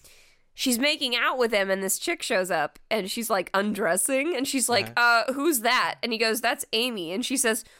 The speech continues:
Speaker 1: "What do you mean that's Amy?" And then he goes, "It's not like we're in junior high school." <laughs> Ha ha. 'Cause
Speaker 2: Yeah.
Speaker 1: before
Speaker 2: Waka waka.
Speaker 1: Yeah. And then she, like, runs away and he goes, "So does that mean you're not gonna be my Valentine?" And I'm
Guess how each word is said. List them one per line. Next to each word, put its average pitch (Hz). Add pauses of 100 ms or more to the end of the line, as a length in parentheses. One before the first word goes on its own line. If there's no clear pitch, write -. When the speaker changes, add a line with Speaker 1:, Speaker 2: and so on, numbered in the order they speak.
(220)
Speaker 1:
"What 415
do 587
you 254
mean 339
that's 220 (100)
Amy?" 196 (960)
And 269
then 277
he 370
goes, 285
"It's -
not 220
like -
we're 185
in 170
junior 185
high 180
school." 165
<laughs> -
Ha 165
ha. 160 (100)
'Cause -
Speaker 2:
Yeah. 180
Speaker 1:
before 180
Speaker 2:
Waka 120
waka. 135
Speaker 1:
Yeah. 104 (420)
And 254
then 277
she, 269
like, 214
runs 202
away 190
and 202
he 220
goes, 226
"So 240
does 214
that 277
mean 480
you're 381
not 285
gonna 392
be 330
my 226
Valentine?" 415
And 466
I'm 508